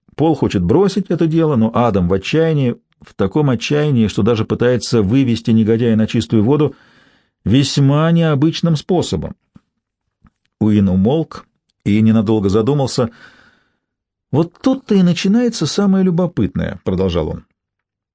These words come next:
«Мы знаем, что Кэти появилась в порнографическом журнале с подачи отца. По-моему, большое значение имеет то обстоятельство, что снимок напечатан только в укусе».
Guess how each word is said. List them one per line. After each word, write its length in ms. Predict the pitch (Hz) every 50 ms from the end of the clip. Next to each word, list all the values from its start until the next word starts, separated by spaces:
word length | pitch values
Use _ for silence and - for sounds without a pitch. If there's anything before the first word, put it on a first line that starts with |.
| _ _ _ _ _ _ _ _ _ _ _ _
«Мы 160 | - 147 202
знаем, 300 | 190 170 190 185 180 165
что 180 | 143 - 160 156
Кэти 300 | - 170 170 165 156 139
появилась 600 | 135 131 127 127 131 143 135 117 107 - - - -
в 120 | - -
порнографическом 840 | - 117 117 123 117 117 131 123 - 123 - - - - 110 107
журнале 380 | 92 107 113 127 165 208 214 202
с 80 | 170 -
подачи 360 | - 131 135 160 156 - 156
отца. 420 | 147 139 - - - 90 67 - - _ _ _ _ _ _ _ _ _ _ _ _ _ _ _ _ _ _ _ _ _
По-моему, 640 | - 87 90 113 139 165 170 160 151 147 143 143 - _ _
большое 480 | 110 95 110 120 117 - - 160 156 139
значение 720 | 117 131 131 120 - - 139 151 160 160 170 170 - 127 123
имеет 360 | 127 135 139 127 - - _
то 120 | - 135
обстоятельство, 840 | 127 123 - - - 117 107 110 113 107 - 135 110 - - 143 139 - _ _ _ _ _ - _ _ _ _ _ _ _
что 220 | - - - 143 131
снимок 420 | - 127 135 143 151 156 160 -
напечатан 540 | 160 156 - 165 147 - 160 147 160 143 -
только 240 | 151 147 139 - 143
в 60 | 156
укусе». 440 | 165 - - 104 - - - -